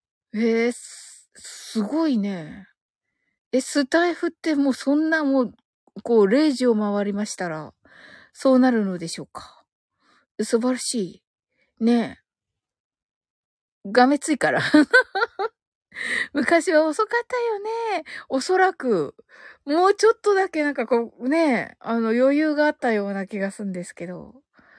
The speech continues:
そうか。いや、いや、そうだったかも、本当。うん。そうか。ねえ、いや、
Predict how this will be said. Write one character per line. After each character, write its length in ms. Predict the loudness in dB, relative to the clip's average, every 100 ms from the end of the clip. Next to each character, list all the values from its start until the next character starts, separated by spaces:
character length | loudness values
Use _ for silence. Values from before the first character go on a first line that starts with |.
| -20 -20 -20 -20 _ -10
そ 340 | 0 4 4
う 60 | 2
か。 360 | -2 -8 -6 0
い 40 |
や、 160 | 2 2 2
い 40 |
や、 140 | 2 2
そ 200 | 2 2
う 20 |
だ 80 | 0
っ 80 |
た 100 | -4
か 140 | -6 -4
も、 160 | -4
本 180 | -4 -6
当。 420 | -6 -6 -6 -8 _ -20 -20 -20 -20 _
う 260 | 0 2 2
ん。 280 | -2 -10 -18 _ _ _ _ _ _ _ _ _ _ _ _ _ _ _ _ _ _ _ _ _ _ _ _ _ _ _ _ _ _ _ _ _ _ _ _ _ _ _ _ _ _ _ _ _
そ 300 | -6 -4 -4
う 60 |
か。 320 | -10 -14 -14 -14 -14 -14 -14 -16 -20 -20 -20 -20 _ _ _ _ _ _ _ _ _ _ _ _ _ _ _ _ _ _ _ _ _ _ _ _ _ _ _ _ _ _ _ _
ね 300 | -4 -2 -2
え、 40 | 2
い 40 |
や、 240 | 2 0